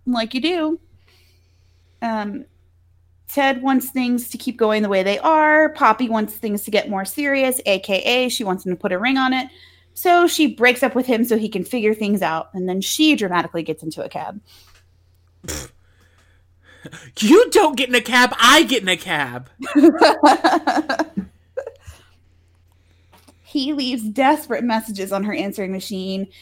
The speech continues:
Speaker 1: while she listens from the couch. She finally picks up and tells him to leave her alone. At work the next day, her, uh, G B F comes in and says she has a visitor. He opens a sliding door,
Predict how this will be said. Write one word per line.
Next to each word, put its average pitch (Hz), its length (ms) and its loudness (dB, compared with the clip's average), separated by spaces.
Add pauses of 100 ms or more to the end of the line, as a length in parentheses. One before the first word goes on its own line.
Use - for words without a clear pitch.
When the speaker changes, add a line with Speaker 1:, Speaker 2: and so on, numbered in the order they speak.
(600)
Speaker 1:
while 220 240 2
she 226 220 -4
listens 220 400 0
from 220 140 -2
the 214 80 -2
couch. 180 460 -2
She - 160 -4
finally 254 380 0
picks 294 320 -2
up 240 240 0 (300)
and 226 140 -2
tells 247 220 -2
him 233 100 -2
to 233 120 -2
leave 220 300 -4
her 240 160 -4
alone. 196 580 -4 (680)
At 240 180 4
work 254 380 -2 (260)
the 240 140 -2
next 214 320 -4
day, 196 560 0
her, 220 480 0
uh, 190 300 2 (100)
G 233 180 -6
B 214 160 -2
F 202 180 2
comes 202 280 -2
in 190 180 -4
and 196 140 -8
says 190 260 -6
she - 80 -10
has 208 220 -8
a 202 60 -4
visitor. 196 600 -6 (1400)
He 220 320 -8
opens 226 360 -2
a 240 60 -2
sliding 233 440 -2
door, 247 520 -2